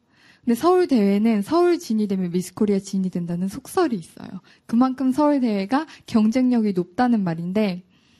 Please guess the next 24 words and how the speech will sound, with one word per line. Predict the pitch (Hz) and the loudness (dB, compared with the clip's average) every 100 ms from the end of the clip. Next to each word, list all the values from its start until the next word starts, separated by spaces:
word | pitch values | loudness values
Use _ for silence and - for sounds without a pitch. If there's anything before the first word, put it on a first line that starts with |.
| - - _ | -20 -20 _
제가 | - 247 262 | -4 -2 0
서울대회를 | 311 311 262 233 208 196 | 0 0 0 0 2 0
나간 | 185 180 170 | -2 -4 -6
이유는 | 175 180 214 202 165 - - | -6 -2 -2 -2 -4 -8 0
경쟁력이 | 220 220 262 269 262 226 | 2 4 2 0 2 2
높은 | 185 185 226 214 | 2 0 -2 -2
데 | 196 | -2
나가서 | 165 170 170 226 240 240 _ _ | -4 -4 -4 -2 -2 -4 _ _
빨리 | 254 262 240 233 | -2 0 -2 -4
떨어지자. | 190 160 - - 208 196 _ _ _ | -8 -8 -12 -16 -16 -16 _ _ _
그래서 | 226 214 208 196 - | 0 0 0 -4 -16
주변에 | - 233 233 269 240 | -4 -2 2 2 2
소문이 | 349 381 381 240 | 0 0 0 0
안 | 175 170 | -2 -6
나도록. | 165 - 175 190 208 _ _ _ _ _ _ _ _ _ _ - | -6 -6 -10 -10 -12 _ _ _ _ _ _ _ _ _ _ -6
그래서 | 285 285 | -4 -2
서울대회에 | 349 370 359 226 214 208 | -2 -2 2 2 2 0
갔는데 | 196 180 185 196 196 175 | -2 -2 -4 -2 -2 -4
하나님 | 190 277 294 | -4 0 0
참 | 269 254 196 | 0 -2 0
믿음 | 202 233 208 | -2 0 -2
약한 | 196 202 | -2 -4
저를 | 190 185 180 | -2 -2 -2
보시고 | 170 165 - 175 208 202 165 | -4 -8 -8 -6 0 0 -2